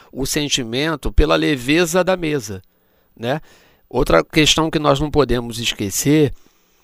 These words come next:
é de que a mesa não é um ser animado.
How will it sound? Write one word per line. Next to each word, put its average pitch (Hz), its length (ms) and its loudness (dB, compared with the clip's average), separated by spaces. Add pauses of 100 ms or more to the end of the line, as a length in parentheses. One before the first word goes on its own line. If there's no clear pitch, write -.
(580)
é 120 200 -8
de 135 200 -6
que 151 240 -2
a 127 100 4
mesa 139 540 2
não 160 240 2
é 165 100 4
um 180 120 -6
ser 160 280 2
animado. 123 640 2